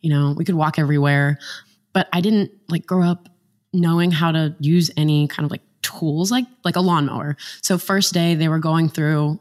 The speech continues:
all the tools we would be using, like string trimmers, lawnmowers, just, like, basic things. And they were going through this, <laughs> this weed eater. And they were like, "Yeah, so you just, like, start it just like a mower." They're like, "Okay, everyone good?" And then they're like, "Yeah, yeah, yeah." And then I raised my hand. I was like, "I don't know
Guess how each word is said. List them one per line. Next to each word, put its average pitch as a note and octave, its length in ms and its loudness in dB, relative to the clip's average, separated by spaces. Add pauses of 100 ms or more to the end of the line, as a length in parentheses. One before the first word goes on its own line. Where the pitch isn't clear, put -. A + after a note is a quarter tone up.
all F#3 120 0
the F#3 100 0
tools D#3 320 -2
we E3+ 80 2
would F#3 100 0
be G3+ 60 0
using, G3+ 280 2
like C#3+ 160 -2
string C4 280 -2
trimmers, A3 360 0
lawnmowers, F#3+ 600 0 (280)
just, - 120 -10
like, - 120 -2 (120)
basic D#3 380 -2
things. D#3 440 0 (360)
And E3 320 2
they F#3 80 0
were G3 100 0
going G#3+ 320 0
through A3+ 240 0
this, G3 300 -2 (480)
<laughs> G3+ 320 -2 (140)
this F#3+ 180 0
weed F3 320 2
eater. D3 220 -2
And F3 160 0
they G3+ 60 2
were G#3 80 2
like, G3+ 180 -4 (240)
"Yeah, C4 220 2
so B3 160 -2
you A#3+ 120 2
just, A#3+ 200 -2
like, - 100 -4
start E3+ 260 0
it F3 200 0
just E3 180 0
like F3+ 140 0
a F#3 40 0
mower." D#3+ 540 2
They're G3 80 0
like, F3+ 140 0
"Okay, B3+ 160 0
everyone G#3 240 0
good?" A3+ 280 0
And F3 120 0
then E3 100 2
they're D#3 80 2
like, D#3 180 -2
"Yeah, A3 100 0
yeah, E3+ 160 0
yeah." - 120 -2
And F#3+ 80 2
then G3 80 2
I G#3 40 2
raised G3+ 180 0
my G3+ 80 0
hand. F3+ 180 2
I F3 60 -2
was F3 80 -2
like, F3+ 100 -2 (120)
"I D#3 100 2
don't B3+ 260 0
know E3 300 2